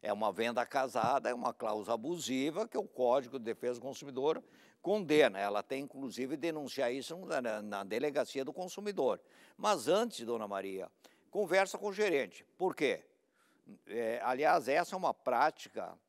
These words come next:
que eles deixam pra última hora, quando liberar o empréstimo ou, é, é, fornecer um cartão de crédito,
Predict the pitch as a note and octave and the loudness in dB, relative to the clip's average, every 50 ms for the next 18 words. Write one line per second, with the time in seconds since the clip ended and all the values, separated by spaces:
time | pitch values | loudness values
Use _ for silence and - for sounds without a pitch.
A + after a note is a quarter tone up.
0 | _ _ _ - _ _ _ _ - C3+ C#3 C3+ C#3+ B2 G2 C#3 D3+ E3 D#3 - | _ _ _ -20 _ _ _ _ -4 -2 -2 -2 -2 -4 -4 -2 0 0 0 0
1 | E3 D3 - D3+ C#3+ B2 B2+ C#3+ F3 G3+ A3 - - - - C3+ A#2 A2 A#2 B2 | -4 -6 -2 2 2 2 2 2 0 -4 -4 -6 -8 -4 -2 0 2 2 2 4
2 | B2+ C3+ D3 D#3+ C#3+ - C3+ C3+ B2+ B2 B2 A#2+ A#2 A#2 A2 A#2+ A2+ A2+ A2+ C3 | 4 4 4 2 0 -2 -4 -6 -4 -4 -4 -4 -4 -2 0 0 0 2 4 2
3 | D3+ D#3+ C#3+ B2+ A2+ - - A#2+ A2+ A#2+ C3+ C#3 - - D#3+ D#3 D3 C3+ C#3 D3 | 2 2 0 -2 -4 -6 -4 -2 0 2 0 0 -2 -8 -6 -4 -2 0 0 0
4 | D3 C#3 A#2+ G#2 _ _ - _ _ _ - - A#2+ A#2+ A2+ A2+ A2 G#2+ G#2+ G#2+ | 0 0 -2 -4 _ _ -20 _ _ _ -10 -8 -6 -4 -4 -6 -4 -4 -2 -2
5 | G#2 G2+ G2+ G2+ G2+ G2+ G2+ G2 G2+ G2+ G2+ G2+ G2+ G2+ G2 G#2 A2 G2 G2 - | 0 0 -2 -2 -2 -4 -6 -6 -8 -8 -8 -10 -10 -12 -12 -12 -14 -14 -16 -12
6 | - C#3 C#3+ C#3 C3 C3 A#2 - D#3 C#3+ C3+ A2+ - C#3 G#2+ G2 - A2 A2 G#2 | -4 -4 -2 -2 -2 -2 -2 0 0 -2 -2 -2 -2 -2 -2 -2 -4 -6 -4 -4
7 | A#2+ A2+ - C3+ C3 C3 C3+ C3+ B2+ A#2+ - - - C3+ B2+ B2 A#2+ | -6 -4 0 2 4 6 6 6 4 2 -2 -8 -8 -6 -6 -6 -6